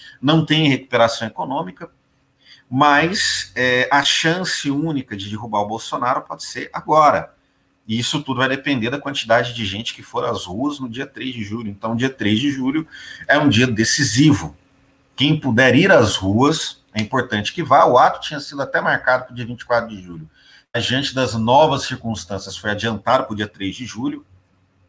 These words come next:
Uma atitude bastante inteligente, porque além do timing político, é, a gente tá indo às ruas antes de estourar uma nova onda do vírus, ou seja,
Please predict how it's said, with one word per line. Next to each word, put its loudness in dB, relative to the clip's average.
Uma 0
atitude -2
bastante 0
inteligente, -6
porque -6
além 2
do -4
timing 2
político, -10
é, 2
a 6
gente -2
tá 4
indo 4
às 0
ruas -4
antes 0
de -4
estourar 4
uma 2
nova 4
onda 0
do -8
vírus, -6
ou -8
seja, -6